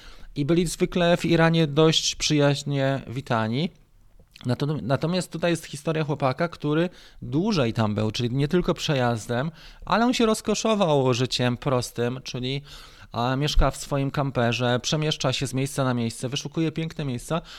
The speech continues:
a dron mu jest potrzebny po to, żeby sobie zrobić na przykład taką fotkę. Więc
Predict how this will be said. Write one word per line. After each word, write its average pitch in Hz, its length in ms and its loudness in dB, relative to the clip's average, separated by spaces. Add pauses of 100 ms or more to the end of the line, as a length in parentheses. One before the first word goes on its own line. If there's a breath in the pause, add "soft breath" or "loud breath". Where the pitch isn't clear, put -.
(120 loud breath)
a 175 100 -6
dron 208 220 6
mu 202 100 6
jest 202 160 2
potrzebny 185 720 2
po 180 100 0
to, 180 120 0
żeby 165 200 -2
sobie 160 220 -2
zrobić 147 320 -2
na 143 80 0
przykład - 280 -2
taką 131 280 0
fotkę. - 520 -2 (480 loud breath)
Więc 143 340 -2